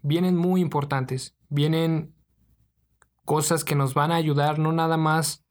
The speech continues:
a entender el libro de Mormón, sino a entender el propósito que tenemos en la vida.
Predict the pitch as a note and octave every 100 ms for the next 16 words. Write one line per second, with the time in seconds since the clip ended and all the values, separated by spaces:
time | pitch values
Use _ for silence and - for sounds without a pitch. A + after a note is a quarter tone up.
0 | - _ _ - C#3+ C#3+ C#3+ C#3+ C#3+ D#3
1 | F#3 F#3+ F#3 F3+ D#3+ C#3+ C#3 C3 B2+ -
2 | - D3 C#3+ C#3+ C#3 D3+ E3 D#3+ D3 D#3
3 | D#3 F#3 D#3+ C#3+ C#3 C#3+ D#3 C#3+ C3 B2+
4 | B2+